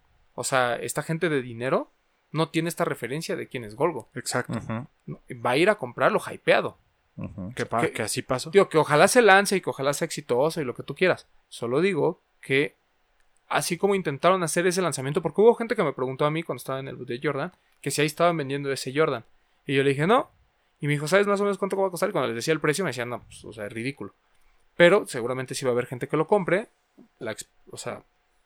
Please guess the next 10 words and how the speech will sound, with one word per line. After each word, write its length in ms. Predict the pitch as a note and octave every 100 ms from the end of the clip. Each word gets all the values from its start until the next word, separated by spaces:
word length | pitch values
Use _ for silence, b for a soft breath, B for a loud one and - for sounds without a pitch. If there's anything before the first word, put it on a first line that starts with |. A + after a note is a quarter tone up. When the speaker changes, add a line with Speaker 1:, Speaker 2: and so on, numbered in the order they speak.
| _
Speaker 1:
tendrá 320 | C3+ B2 C3
su, 300 | B2+ D#3+ C3+ - _ -
su 160 | D3
clientela. 640 | D3+ D#3 D#3 G#3 E3 A#3+ - _ _ _ -
Qué 80 | F#3
bueno. 420 | F#3+ G3 F3+ D4 _ _ _ _ _ _ -
Eh, 240 | - A#2+
solo 320 | A#2 D3 D#3 D#3+
creo 220 | E3 D#3
que 260 | D#3 -